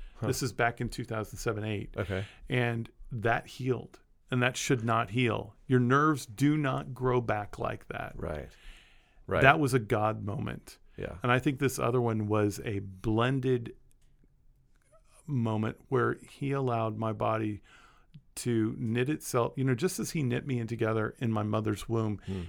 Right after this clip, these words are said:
Speaker 2: he re-knit me together
Speaker 1: Hmm.
Speaker 2: in a, in an instant, in a moment that goes beyond time and space.
Speaker 1: Right. Yeah. I, I just feel like this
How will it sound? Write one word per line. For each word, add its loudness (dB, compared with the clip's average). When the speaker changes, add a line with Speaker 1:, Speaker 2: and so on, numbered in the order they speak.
Speaker 2:
he 2
re-knit 2
me -4
together -2
Speaker 1:
Hmm. -6
Speaker 2:
in 0
a, 0
in -2
an -2
instant, -4
in -2
a 0
moment -2
that 0
goes 2
beyond -4
time -4
and -4
space. -8
Speaker 1:
Right. -10
Yeah. 0
I, 2
I 4
just -2
feel 4
like 2
this 0